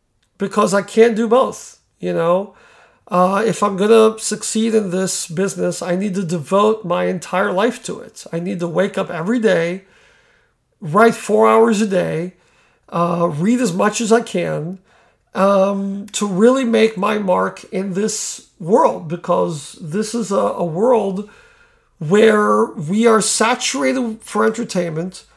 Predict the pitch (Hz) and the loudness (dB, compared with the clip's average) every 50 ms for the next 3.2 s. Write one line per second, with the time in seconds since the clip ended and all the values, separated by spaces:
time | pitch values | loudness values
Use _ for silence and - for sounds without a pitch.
0 | _ _ _ _ _ _ _ _ - - 220 226 226 220 214 214 214 214 214 202 | _ _ _ _ _ _ _ _ -2 2 4 4 4 4 4 2 2 0 -2 -2
1 | 233 180 190 226 240 226 190 - - - - 262 349 349 349 - - 226 214 196 | -2 -2 0 2 4 4 2 2 -2 0 0 0 0 0 -4 -4 -4 -2 -2 -2
2 | 175 175 160 165 185 185 208 240 233 - _ _ - 208 190 - - - 254 302 | -2 -2 -2 -2 -4 -4 -4 -8 -10 -12 _ _ -6 -4 -4 -4 -2 2 4 6
3 | 403 415 359 339 | 6 6 4 0